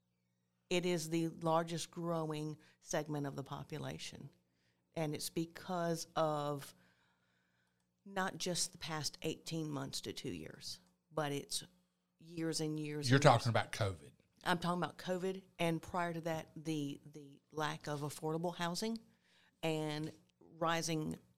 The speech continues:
Speaker 1: rising, uh, rental rates, uh, just s-, income not keeping up. Those that are living at or below the poverty level,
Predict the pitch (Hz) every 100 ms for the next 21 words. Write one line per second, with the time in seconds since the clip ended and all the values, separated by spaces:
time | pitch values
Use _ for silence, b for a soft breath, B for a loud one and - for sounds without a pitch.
0 | _ 160 160 165 165 160 151 156 156 151
1 | 165 180 180 180 175 180 - - b b
2 | b - 156 147 151 - b b b b
3 | - 175 160 - - _ _ _ _ _
4 | _ _ - - - _ _ 202 196 180
5 | 185 180 170 - 170 147 151 160 - _
6 | _ _ _ _ _ _ _ _ 175 175
7 | 190 180 165 156 151 160 160 156 - -
8 | 165 170 170 160 151 156 156 151 - 165
9 | 160 180 180 175 180